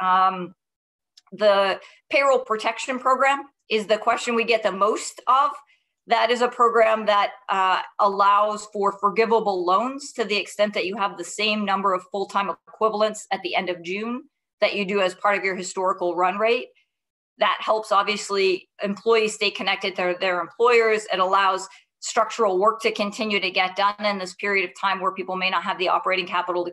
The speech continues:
keep people working. So that is probably the most effective program that we have right now,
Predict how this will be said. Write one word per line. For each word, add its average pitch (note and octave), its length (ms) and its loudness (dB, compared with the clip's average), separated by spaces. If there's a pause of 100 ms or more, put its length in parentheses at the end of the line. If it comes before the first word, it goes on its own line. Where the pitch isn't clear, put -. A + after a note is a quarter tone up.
(120)
keep A3 240 -8 (360)
people F#3+ 340 -4
working. E3 460 -4
So G#3+ 480 4 (400)
that A3 300 2
is G3+ 360 0
probably F#3+ 760 0 (180)
the F#3 200 2
most G#3 380 0
effective G#3+ 640 0
program A3+ 460 4
that F#3+ 140 4
we F#3+ 100 -4
have A3 320 0
right A3 240 4
now, G#3+ 440 2